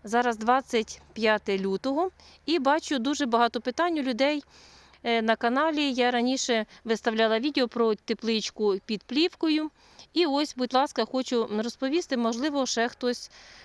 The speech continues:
зацікавиться. І зараз той час настав, як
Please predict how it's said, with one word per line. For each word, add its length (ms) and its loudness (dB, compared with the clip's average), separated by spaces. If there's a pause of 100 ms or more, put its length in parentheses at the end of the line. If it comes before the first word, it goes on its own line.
(480)
зацікавиться. 800 0
І 180 -2
зараз 320 2
той 160 -4
час 240 0
настав, 360 -2
як 320 0